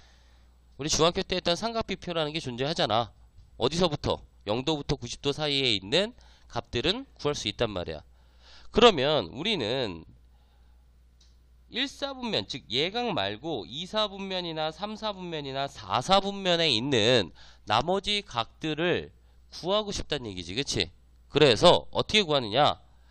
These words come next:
예각을 제외한 둔각의 형태들이 나왔을 때는 걔를 어떻게 예각화할까가 가장 중요한 거야, 얘들아. 어떻게 예각화할까? 자, 그래서 우선은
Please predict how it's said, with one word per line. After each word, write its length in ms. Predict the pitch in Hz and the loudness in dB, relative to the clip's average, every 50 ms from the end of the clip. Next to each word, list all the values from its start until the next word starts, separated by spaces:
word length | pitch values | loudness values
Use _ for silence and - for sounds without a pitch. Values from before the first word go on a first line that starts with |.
| - _ - - - - - - - - 101 | -20 _ -20 -20 -20 -20 -20 -20 -20 -16 -6
예각을 500 | 113 143 170 196 208 220 220 214 226 220 | -4 -4 -4 -4 -4 -8 -8 -8 -8 -8
제외한 460 | - - 139 143 160 180 175 147 - | -6 -6 -6 -6 -4 -6 -6 -8 -10
둔각의 540 | - - 131 151 170 - 214 220 220 233 220 | -12 -10 -8 -8 -8 -8 -10 -10 -8 -8 -8
형태들이 500 | 208 214 202 - 202 190 170 175 175 160 | -8 -10 -10 -10 -12 -10 -10 -8 -6 -4
나왔을 420 | 123 92 92 113 127 - - 127 | -2 0 0 0 -2 -4 -8 -10
때는 640 | 117 - 95 87 85 90 127 160 151 120 90 78 80 - - - - _ - - - | -8 -6 -4 -4 -2 2 2 4 4 4 2 -2 -8 -16 -20 -20 -20 _ -20 -20 -12
걔를 360 | - 139 139 160 185 - - - | -8 -8 -6 -4 -4 -6 -6 -2
어떻게 720 | 95 117 135 - - 220 220 - - - - 214 180 113 | -2 -2 -2 0 0 -2 -2 -2 -4 -6 -4 -4 -4 -4
예각화할까가 1300 | 92 110 120 139 139 165 151 139 - - - - 240 247 247 247 233 226 240 226 - - 190 170 170 156 | -2 -2 -2 0 0 -2 -4 -4 -6 -10 -6 0 2 2 2 2 0 -4 -8 -8 -8 -10 -10 -8 -8 -10
가장 320 | - 107 - 117 113 107 | -10 -10 -10 -10 -12 -12
중요한 360 | - - 101 101 95 92 87 | -14 -12 -10 -8 -8 -8 -10
거야, 180 | 78 76 78 73 | -10 -12 -12 -12
얘들아. 220 | 73 73 - - - - - - - - - - _ _ _ _ _ _ _ _ _ _ _ - - - | -14 -18 -18 -18 -16 -18 -18 -20 -20 -20 -20 -20 _ _ _ _ _ _ _ _ _ _ _ -20 -10 -2
어떻게 520 | 98 92 - - 107 - - 156 165 165 | -2 -2 -2 -2 -6 2 2 2 2 2
예각화할까? 1160 | 104 87 87 92 - 95 87 - - - - 156 160 165 160 151 147 - - - 92 85 - - - - - | 0 -2 -4 -2 -2 -2 -4 -4 -8 -4 -2 0 0 0 0 -2 -8 -10 -10 -16 -20 -20 -20 -20 -20 -20 -18
자, 260 | - 90 87 82 - _ _ _ _ - - _ - _ | -16 -14 -14 -14 -16 _ _ _ _ -20 -20 _ -20 _
그래서 460 | - 110 143 160 139 120 95 113 127 107 | -8 -6 -6 -4 -2 -2 -2 0 -2 -4
우선은 760 | 92 113 135 185 190 160 110 95 123 143 131 101 87 82 | -6 -8 -4 -4 -4 -4 -2 -4 -4 -2 -4 -4 -6 -10